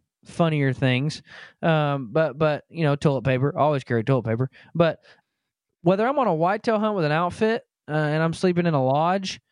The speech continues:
you sit in a tree stand for twelve hours a day for four days, your back's hurting, your rear end's hurting, um, and that's ju-, you know, Tylenol P M <laughs> just helps you go to sleep better.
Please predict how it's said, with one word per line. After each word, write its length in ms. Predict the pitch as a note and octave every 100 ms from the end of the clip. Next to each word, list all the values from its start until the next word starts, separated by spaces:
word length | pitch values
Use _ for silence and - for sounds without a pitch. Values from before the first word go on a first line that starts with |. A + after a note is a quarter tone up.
| _ _ _ _ _ _ -
you 160 | G#3+
sit 160 | C#4 D#4+
in 80 | B3+
a 60 |
tree 240 | G3+ B3 C4
stand 260 | - G#3
for 80 | E3
twelve 260 | D3 F3 E3+
hours 320 | E3+ E3 D3+
a 60 | C#3+
day 180 | F3 G3+
for 140 | D3+
four 220 | C#3+ D3
days, 280 | C#3 C3 B2
your 120 | E3
back's 340 | E3+ F3 F3 -
hurting, 420 | F3 E3 F3 E3 _ _
your 120 | C3
rear 240 | D3 D#3+ D#3+
end's 200 | E3+ E3
hurting, 360 | F3 D#3+ E3+ - - - _
um, 540 | D3 D3 C#3+ C3+ C3 -
and 120 | C#3+ D#3+
that's 200 | E3 E3+
ju-, 260 | D3+ F#2+ D2+
you 180 | C3+ D3
know, 160 | C#3
Tylenol 400 | C#3 D#3 D#3 D3
P 140 | D#3 D#3
M 80 | D3+
<laughs> 20 |
just 120 | C3+
helps 200 | G3+ E3
you 60 | D#3
go 80 |
to 80 | E3+
sleep 240 | - F3 D#3+
better. 240 | E3